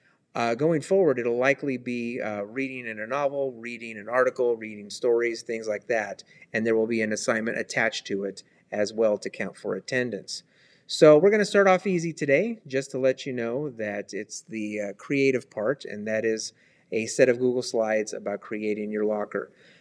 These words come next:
The directions are online, everything is there. There's a couple of videos as well so that you can use as guides. And don't worry about if you don't finish it all or don't do it, just do what you can.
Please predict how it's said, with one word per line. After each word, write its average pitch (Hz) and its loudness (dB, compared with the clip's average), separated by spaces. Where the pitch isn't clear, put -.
The 120 0
directions 160 8
are 165 8
online, 160 6
everything 147 2
is 135 0
there. 151 4
There's 120 -2
a 117 -4
couple 139 0
of 123 0
videos 135 2
as 123 -14
well 131 0
so - -6
that 110 -4
you 120 -10
can 110 -4
use 123 -2
as 110 -2
guides. 120 0
And 127 -4
don't 175 0
worry 156 4
about 143 2
if 120 -2
you 127 -6
don't 117 -4
finish 160 -4
it 147 2
all 143 4
or 113 -2
don't 113 -8
do 135 2
it, 131 2
just 131 -4
do 113 -6
what 139 -4
you 147 -8
can. 131 -2